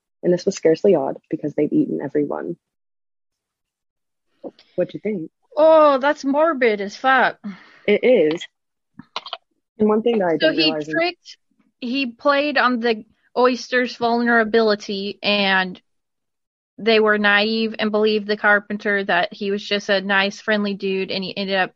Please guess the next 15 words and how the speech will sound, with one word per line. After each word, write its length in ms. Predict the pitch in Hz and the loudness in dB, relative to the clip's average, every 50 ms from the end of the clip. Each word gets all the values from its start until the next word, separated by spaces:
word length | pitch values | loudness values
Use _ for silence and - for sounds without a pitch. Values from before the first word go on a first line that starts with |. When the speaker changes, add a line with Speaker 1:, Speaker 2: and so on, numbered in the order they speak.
| _ - | _ -10
Speaker 2:
eating 380 | 190 190 180 170 170 160 147 | -8 -8 -8 -8 -8 -10 -10
them. 280 | 135 117 101 - 208 208 _ _ _ _ _ _ _ _ _ _ _ _ - | -12 -12 -12 -14 -16 -18 _ _ _ _ _ _ _ _ _ _ _ _ -2
Speaker 1:
Yeah, 240 | 180 175 165 156 151 - - | 0 0 0 0 -4 -4 -4
they 120 | 170 165 | -2 -2
ended 180 | 165 165 165 160 | 0 -2 -2 -2
up 120 | 165 160 - | -4 -4 -4
eating 300 | - 175 165 156 147 143 | -4 -4 -4 -4 -4 -6
them. 240 | 143 139 143 147 151 - _ - - - - - | -8 -8 -10 -10 -12 -14 _ -20 -20 -8 -2 0
Speaker 2:
Is 100 | 339 330 | 0 2
the 160 | 339 320 330 | 2 2 2
Speaker 1:
And 80 | 285 | 4
Speaker 2:
walrus 560 | 277 311 330 370 392 403 381 330 277 269 - 254 | 4 6 6 6 4 4 4 4 2 2 2 0
a 80 | 226 | 2
bad 360 | 208 214 196 196 180 180 185 | 2 4 4 4 4 2 0
guy? 340 | - 170 147 - - - - | -2 -4 -4 -4 -6 -10 -14